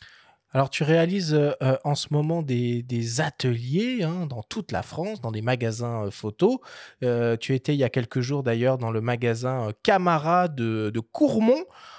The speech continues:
en banlieue de, de Clermont-Ferrand, hein, une terre de, une terre de rugby. Et on s'est entretenu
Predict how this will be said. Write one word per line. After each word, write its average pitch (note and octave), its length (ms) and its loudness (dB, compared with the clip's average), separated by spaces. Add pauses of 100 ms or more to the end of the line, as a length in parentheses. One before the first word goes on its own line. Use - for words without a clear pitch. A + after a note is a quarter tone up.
(160)
en A2+ 100 -2
banlieue D3 480 4
de, A2+ 400 0
de A#2 80 -2
Clermont-Ferrand, C#3+ 960 0
hein, C#3 60 0
une G#2+ 160 -4
terre E3+ 340 4
de, A2 340 0
une A2+ 140 -6
terre F3+ 220 4
de C3+ 80 2
rugby. B2 500 0 (380)
Et D3+ 80 6
on E3+ 80 6
s'est - 160 0
entretenu G#3 560 2